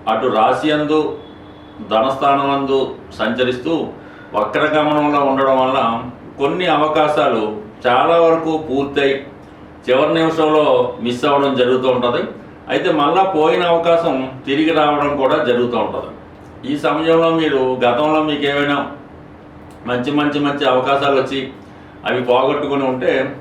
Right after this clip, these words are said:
తిరిగి మళ్ళా ప్రయత్నం చేయడం వల్ల అటువంటి అవకాశాలు రావడం జరుగుతూ ఉంది. ముఖ్యంగా స్త్రీలకి చాలా మంచి అవకాశాలు ఈ సమయంలో రావడం జరుగుతూ ఉంటుంది. మీలో ఉన్నటువంటి టాలెంట్కి తగిన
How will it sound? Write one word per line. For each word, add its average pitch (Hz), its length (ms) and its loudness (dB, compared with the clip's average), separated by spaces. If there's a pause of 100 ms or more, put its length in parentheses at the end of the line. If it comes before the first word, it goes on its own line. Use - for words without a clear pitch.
తిరిగి 170 360 0
మళ్ళా 156 220 2 (100)
ప్రయత్నం 139 460 0
చేయడం 127 240 2
వల్ల 131 140 2 (720)
అటువంటి 131 420 2
అవకాశాలు 135 560 2
రావడం 120 360 0
జరుగుతూ 107 300 -2 (100)
ఉంది. 127 180 -4 (500)
ముఖ్యంగా 180 460 0 (600)
స్త్రీలకి 165 560 2 (280)
చాలా 123 240 2 (120)
మంచి - 320 -2
అవకాశాలు 143 500 0
ఈ 127 120 -2
సమయంలో 123 360 2 (100)
రావడం 117 260 2 (100)
జరుగుతూ 113 320 0
ఉంటుంది. 123 260 0 (1600)
మీలో 147 280 2 (100)
ఉన్నటువంటి 135 460 0 (120)
టాలెంట్కి 127 580 0 (260)
తగిన 113 220 -2